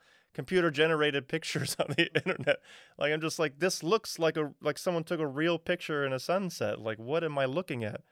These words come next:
And suddenly I feel like I'm sixty, you know? Just, like,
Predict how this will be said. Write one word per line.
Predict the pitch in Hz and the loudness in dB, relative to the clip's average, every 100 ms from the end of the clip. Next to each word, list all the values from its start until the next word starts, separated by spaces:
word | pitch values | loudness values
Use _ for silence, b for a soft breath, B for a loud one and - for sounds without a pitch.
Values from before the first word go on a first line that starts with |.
| _ _ _ _ | _ _ _ _
And | - 135 127 | -4 -2 -2
suddenly | 156 156 151 143 | -2 -2 0 0
I | 139 | 0
feel | 156 147 | -2 -2
like | 143 | -2
I'm | 135 | -4
sixty, | 127 - 175 - 117 | -8 -10 -10 -12 -14
you | 113 107 | -10 -8
know? | 113 | -6
Just, | 120 123 - | -6 -10 -6
like, | 127 113 | -6 -6